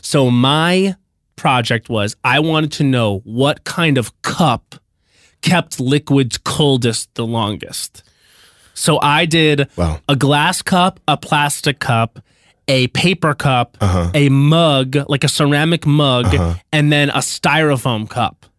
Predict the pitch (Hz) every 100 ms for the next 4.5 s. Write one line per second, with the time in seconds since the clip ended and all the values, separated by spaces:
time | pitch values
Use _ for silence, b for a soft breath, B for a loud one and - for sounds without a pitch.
0 | - 92 85 76 85 98 110 120 117 120
1 | 101 101 98 95 - 120 120 113 110 107
2 | 98 90 92 196 185 185 196 220 226 214
3 | 151 175 196 208 180 - 143 139 - 107
4 | 104 123 151 143 139